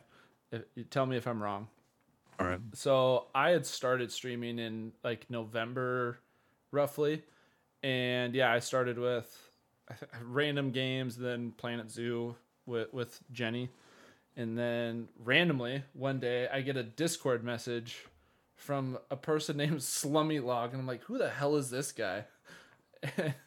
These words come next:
Speaker 1: And he's just asking me, like, I tried to go back and find the chat logs, but I was, like, getting random questions, like, like, "I don't know who this guy is," like,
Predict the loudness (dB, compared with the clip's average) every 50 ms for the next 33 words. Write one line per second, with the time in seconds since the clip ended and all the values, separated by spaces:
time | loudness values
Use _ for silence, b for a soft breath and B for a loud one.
0 | b b b b b b -6 -2 -2 -2 -2 -2 -4 -4 -2 2 4 4 4 4
1 | 2 -2 -2 0 2 2 2 4 4 2 4 6 6 6 6 8 6 4 4 6
2 | 6 6 6 4 4 -2 -4 -2 -2 -2 -2 -2 -4 -6 -2 0 0 0 0 0
3 | 0 0 0 0 -2 0 2 4 4 4 2 0 0 2 4 4 4 4 2 0
4 | 2 2 2 2 2 0 -2 -4 0 0 0 0 0 -2 -2 -2 0 0 0 -2
5 | 0 2 2 4 4 2 0 -4 -14 _ b b b b b b b b b _
6 | -8 -8 -8 -2 0 0 0 2 2 0 2 2 2 2 0 0 -4 -2 0 2
7 | 2 4 4 4 4 2 2 2 0 0 -2 -4 -10 -20